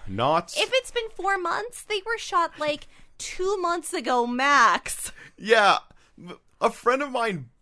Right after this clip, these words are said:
Speaker 1: bumped her head, and it has, like, changed her
Speaker 2: Derailed.
Speaker 1: life.
Speaker 2: Yeah, where is Moose's
Speaker 1: These
Speaker 2: concussion?
Speaker 1: guys, <laughs> these guys got shot. Uh, like, Moose got shot a lot.
Speaker 2: Yeah.
Speaker 1: And he's just like,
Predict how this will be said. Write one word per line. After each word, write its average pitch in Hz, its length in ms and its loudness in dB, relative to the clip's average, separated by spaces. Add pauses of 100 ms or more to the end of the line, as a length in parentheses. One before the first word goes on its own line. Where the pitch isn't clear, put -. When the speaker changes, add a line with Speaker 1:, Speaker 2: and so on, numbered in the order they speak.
(180)
Speaker 1:
bumped 165 380 2
her 165 280 0
head, 139 460 2
and 127 200 -2
it 143 100 0
has, 143 280 -2
like, 120 440 -4 (680)
changed 160 640 -2
her 208 100 2
Speaker 2:
Derailed. 160 240 4
Speaker 1:
life. 110 560 -2 (320)
Speaker 2:
Yeah, 359 140 -2
where 415 480 2
is 330 80 -2
Moose's 311 340 0
Speaker 1:
These 247 100 -4
Speaker 2:
concussion? 233 680 2
Speaker 1:
guys, 294 100 -2
<laughs> - 40 -10
these 262 260 -2
guys - 400 2
got 160 440 0
shot. - 880 2 (840)
Uh, 160 180 2 (120)
like, 170 400 -4
Moose 185 260 0
got - 160 0
shot - 440 -6 (100)
a 131 100 2
lot. 107 720 2 (420)
Speaker 2:
Yeah. 277 500 0
Speaker 1:
And 180 140 -4
he's 185 280 -2
just 160 160 -10
like, 120 300 0